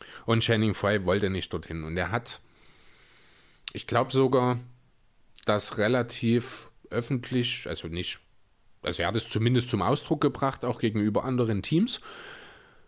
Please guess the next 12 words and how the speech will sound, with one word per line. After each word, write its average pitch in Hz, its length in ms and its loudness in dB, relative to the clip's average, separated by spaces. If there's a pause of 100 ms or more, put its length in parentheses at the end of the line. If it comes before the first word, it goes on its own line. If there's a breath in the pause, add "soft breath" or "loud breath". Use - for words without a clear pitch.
(320 loud breath)
und 156 240 4
natürlich 127 440 4
auch 110 180 2
gegenüber 104 460 2
den 90 140 -2
Knicks. 82 240 -2
Dann 87 120 -4
kam's 120 240 0
zu - 80 -2
dem 104 160 0
achten 110 340 -4
Pick 131 280 -2